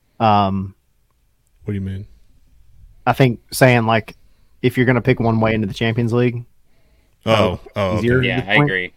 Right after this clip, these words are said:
Speaker 1: than the League's
Speaker 2: Got
Speaker 1: Cup.
Speaker 2: it.
Speaker 1: Yeah, but I think if you're Miami, you go for it all regardless. <laughs> Um, but it's a
Speaker 3: I
Speaker 1: good,
Speaker 3: think they
Speaker 1: it's
Speaker 3: want
Speaker 1: good.
Speaker 3: M L S Cup. I think they want their, I, I would rather focus, if, if I were them,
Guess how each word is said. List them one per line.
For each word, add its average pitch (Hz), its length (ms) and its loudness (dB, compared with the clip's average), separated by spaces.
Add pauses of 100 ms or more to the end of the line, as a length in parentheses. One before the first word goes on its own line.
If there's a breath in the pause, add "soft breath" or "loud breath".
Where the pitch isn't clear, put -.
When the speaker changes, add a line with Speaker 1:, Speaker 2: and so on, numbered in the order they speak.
Speaker 1:
than 120 100 0
the 107 80 -2
League's 107 240 -2
Speaker 2:
Got 90 60 -2
Speaker 1:
Cup. 143 160 2
Speaker 2:
it. - 60 -4
Speaker 1:
Yeah, 127 180 4
but 120 100 -2
I 120 60 4
think 131 180 -4
if 110 60 -6
you're 113 100 -4
Miami, 110 380 -2
you 110 120 -4
go 104 200 -4
for 110 260 -2
it 95 80 -6
all 101 360 -4 (200)
regardless. 107 720 -8
<laughs> - 600 -18
Um, 104 520 -2 (500)
but 151 140 6
it's 151 140 0
a 139 40 -2
Speaker 3:
I - 40 -8
Speaker 1:
good, 143 80 6
Speaker 3:
think - 80 0
they 131 60 0
Speaker 1:
it's 110 60 2
Speaker 3:
want 107 120 -2
Speaker 1:
good. 104 60 -2
Speaker 3:
M 101 100 -6
L 101 60 -2
S 98 120 -8
Cup. 98 320 -6 (260)
I 98 120 -10
think 101 140 -12
they 101 60 -10
want 92 220 -12
their, 92 320 -8
I, 107 280 -4
I - 40 0
would 95 100 -10
rather 95 240 -6
focus, - 540 -12
if, 107 100 -14
if - 160 -18
I 107 160 -4
were 117 120 -4
them, 117 260 -2